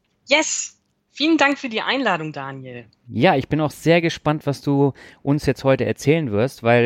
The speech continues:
Speaker 2: äh, du hast ja schon eine ganze Menge gemacht. Und vielleicht magst du mal in eigenen Worten erzählen, wer ist Sarah Borini?
Speaker 1: <laughs> Gerne, gerne. Also, ich bin, äh, eine Webcomic-Zeichnerin. Das heißt, eigentlich kann ich auch sagen, eine Comiczeichnerin.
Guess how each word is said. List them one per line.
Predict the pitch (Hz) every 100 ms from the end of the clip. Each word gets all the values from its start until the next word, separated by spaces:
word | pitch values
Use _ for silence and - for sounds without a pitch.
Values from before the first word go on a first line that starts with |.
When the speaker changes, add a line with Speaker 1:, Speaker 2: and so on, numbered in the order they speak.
| 120
Speaker 2:
äh, | 113 117
du | 110 117
hast | -
ja | 120
schon | -
eine | 113
ganze | 117 -
Menge | 123 117 107
gemacht. | 101 101 147 - - - - -
Und | - 117 120 -
vielleicht | 123 143 -
magst | 147 -
du | 147
mal | 135 127
in | 117
eigenen | 110 139 156 147 117
Worten | 117 131 143 139 131 -
erzählen, | 113 - 123 131 139 143 143 - - _
wer | 120 139
ist | 170
Sarah | - 127 123
Borini? | 120 110 90 76 - 208
Speaker 1:
<laughs> | 208 - - -
Gerne, | - 143 151
gerne. | 143 139 127 120 - - - -
Also, | 160 165 160 135
ich | - 214 - -
bin, | 208 202 202 202 202
äh, | - 160
eine | 151 143 131
Webcomic-Zeichnerin. | 170 - 277 302 - - 247 254 262 254 262 262
Das | 156 -
heißt, | 139 139 147 - -
eigentlich | 127 139 143 -
kann | 143
ich | 139
auch | -
sagen, | - 131 135 135
eine | 135 120
Comiczeichnerin. | - 143 147 - 131 120 - 123 117 120